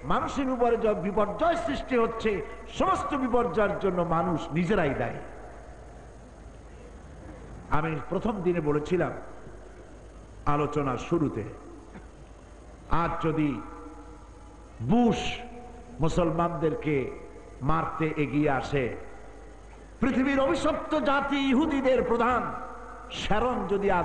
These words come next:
মুসলমান, মুসলমানদেরকে মারতে এসে থাকে,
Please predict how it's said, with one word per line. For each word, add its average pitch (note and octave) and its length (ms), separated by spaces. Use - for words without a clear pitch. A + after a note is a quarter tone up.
মুসলমান, E3+ 560
মুসলমানদেরকে D3+ 880
মারতে C#3+ 380
এসে D3 300
থাকে, C#3+ 360